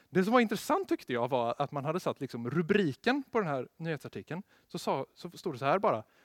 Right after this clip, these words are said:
"Mamma och pappa sa att jorden skulle gå under."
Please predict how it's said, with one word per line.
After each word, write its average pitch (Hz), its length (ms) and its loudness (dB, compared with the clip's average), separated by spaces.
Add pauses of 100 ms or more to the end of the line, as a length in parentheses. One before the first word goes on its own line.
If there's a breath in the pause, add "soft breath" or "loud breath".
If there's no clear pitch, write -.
(240 soft breath)
"Mamma 165 460 4
och 131 120 4
pappa - 320 -4
sa 135 360 -2
att 117 160 -8
jorden 110 400 -6
skulle 117 200 -10
gå 135 100 -4
under." 143 380 0